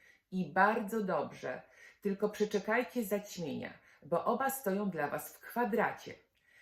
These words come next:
Teraz nauczcie się, jak walczyć o siebie, jaką mieć ripostę, gdy ktoś Wam coś zarzuci lub narzuci. Bo ta energia Barana jest mocno narzucająca.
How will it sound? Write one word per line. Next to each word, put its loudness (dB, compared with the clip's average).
Teraz 2
nauczcie 0
się, 2
jak 2
walczyć 2
o -2
siebie, -6
jaką 2
mieć 0
ripostę, 0
gdy -4
ktoś -2
Wam 0
coś 2
zarzuci -2
lub -8
narzuci. 0
Bo 8
ta 2
energia 2
Barana 2
jest 0
mocno 2
narzucająca. -6